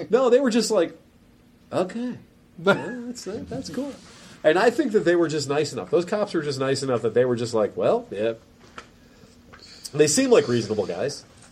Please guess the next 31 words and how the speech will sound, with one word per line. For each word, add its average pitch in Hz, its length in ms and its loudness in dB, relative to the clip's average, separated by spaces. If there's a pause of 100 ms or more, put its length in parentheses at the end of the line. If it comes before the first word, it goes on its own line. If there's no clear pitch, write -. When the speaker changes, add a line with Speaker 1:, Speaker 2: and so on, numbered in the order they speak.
(120)
Speaker 2:
And 143 80 0
you 147 60 0
know 151 120 10
what? 170 380 0
They 131 120 0
seem 185 260 -2
to 160 60 6
have 127 80 4
lost 127 360 0
interest 131 380 -2
in 147 100 -2
this 143 120 -2
whole 151 160 2
thing 156 200 -6
a 127 40 0
while 117 260 4
ago, 175 320 4 (500)
so 214 220 6
they'll 285 140 2
Speaker 1:
Did - 80 -4
you 156 40 2
Speaker 2:
probably 127 180 4
Speaker 1:
try 147 120 4
Speaker 2:
put 120 100 4
it 104 40 -2
Speaker 1:
selling 160 200 2
them 107 120 -6
something? 101 320 -10 (360)
Speaker 2:
Nah, 87 220 -12
I 85 100 -6
didn't. 92 260 -8